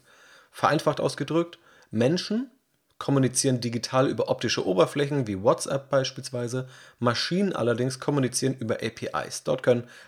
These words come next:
Daten hin und her geschickt werden. Es gibt dabei unterschiedliche Formen von A P Is, aber hier geht es in dem Beitrag um A P Is, die Unternehmen wiederum anderen Unternehmen anbieten.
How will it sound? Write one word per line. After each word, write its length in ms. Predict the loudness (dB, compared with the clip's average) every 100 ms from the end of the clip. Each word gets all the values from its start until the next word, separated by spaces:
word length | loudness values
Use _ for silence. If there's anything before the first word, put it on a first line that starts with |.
| -6
Daten 320 | 0 0 0
hin 140 | -4
und 100 | -4
her 120 | -6 -6
geschickt 400 | -4 -6 -10 -16
werden. 240 | -14 -16 _ _ -4
Es 120 | 0
gibt 180 | 2 4
dabei 200 | 4 4
unterschiedliche 640 | 6 2 2 -4 -4 -4
Formen 360 | -4 -2 0 2
von 200 | 2 0
A 140 | 0 -4
P 180 | -4 0 0
Is, 140 | 0 -2
aber 160 | -4
hier 360 | -2 2 2 2
geht 260 | 0 0
es 120 | -2 -2
in 120 | 0
dem 100 | 0
Beitrag 420 | -2 -6 -6 -4
um 140 | -4
A 100 | -4
P 200 | -6 -4 -2 -2
Is, 260 | -2 -4 -6
die 220 | -6 -6
Unternehmen 720 | -2 -2 0 0 0 0 -2 -10 _ _ -8
wiederum 480 | 0 4 4 2
anderen 360 | 2 4 4 2
Unternehmen 420 | 0 0 0 -2
anbieten. 500 | -2 -4 -4 -10 -12